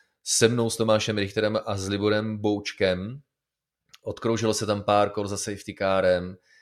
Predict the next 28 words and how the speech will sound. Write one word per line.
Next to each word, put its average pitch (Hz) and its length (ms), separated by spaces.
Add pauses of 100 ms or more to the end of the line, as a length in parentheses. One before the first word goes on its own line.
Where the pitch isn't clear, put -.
(360)
tím 107 180
pádem 107 300
se 107 160
do 98 520 (100)
počítadla, 101 800
eh, 98 220
dostala 98 520
dvě 101 400
důležitá 98 540
kola 98 360
a 92 240
tahle 101 340
velká 98 320
cena 98 260
byla 98 240 (420)
prohlášena 101 540
za 98 120
regulérní, 101 580
byť 98 220
zkrácenou. 98 840
Udělovaly 98 420
se 101 120
poloviční 98 680 (560)
body. 95 560
Eh, 98 200
řada 104 260
fanoušků 101 540
naštvaná. 98 800